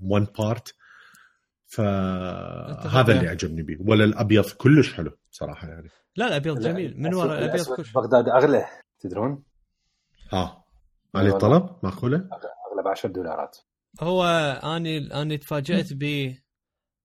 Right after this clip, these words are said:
Speaker 2: تفاجأت بيه إنه الأسود صار sold out قبل السيلفر. وأنا كنت متوقع العكس.
Speaker 3: آه، يعني هم.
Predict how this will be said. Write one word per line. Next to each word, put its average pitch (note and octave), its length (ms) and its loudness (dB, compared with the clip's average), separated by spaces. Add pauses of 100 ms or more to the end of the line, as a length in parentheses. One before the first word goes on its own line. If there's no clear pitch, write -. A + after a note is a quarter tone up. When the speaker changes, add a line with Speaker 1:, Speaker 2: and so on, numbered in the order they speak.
(160)
Speaker 2:
تفاجأت D3 560 -6
بيه D3 340 -4
إنه B2 760 -6 (160)
الأسود C3+ 560 -8
صار B2+ 260 -8
sold A#2+ 280 -8
out C3 300 -6
قبل B2+ 180 -8
السيلفر. A2 540 -14 (600)
وأنا B2+ 220 -6
كنت C3+ 160 -12
متوقع B2 440 -10
العكس. - 640 -18 (1160)
Speaker 3:
آه، G2 160 -10
يعني F#2+ 180 -8
هم. E2 260 -12